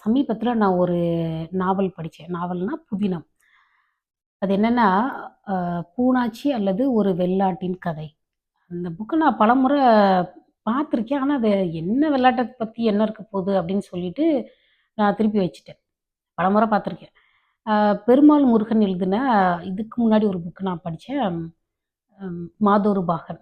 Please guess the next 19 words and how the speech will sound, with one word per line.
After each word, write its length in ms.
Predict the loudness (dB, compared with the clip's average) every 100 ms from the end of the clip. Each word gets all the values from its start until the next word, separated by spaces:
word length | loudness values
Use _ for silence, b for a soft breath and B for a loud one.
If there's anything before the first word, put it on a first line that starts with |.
| -10
அந்த 220 | -8 -6
சர்ச்சை 540 | -6 -6 -8 -8 -4
வந்ததுனால 540 | -2 0 -2 -2 -4 -4
அந்த 180 | -2 -2
புக்கை 180 | -2
எடுத்து 240 | -4 -6 -10
படிச்சேன். 380 | -10 -12 _ _ _ _ _ _ _
அந்த 300 | -2 2 2
மாதோரு 440 | 2 0 2 4 4 4
மா-, 300 | 4 0 -2
பாகன் 360 | 0 2 -2 -2
கதையை 440 | -2 2 0 0
விட 460 | -2 -2 -2 -6 _
இந்த 300 | -6 -4 -2
பூனாச்சி 600 | -6 -2 0 0 -2 -4
ரொம்ப, 300 | -4 -6 -8
ரொம்ப 200 | -8 -4
நல்லா 220 | -2 -2 -6
இருக்கு. 200 | -10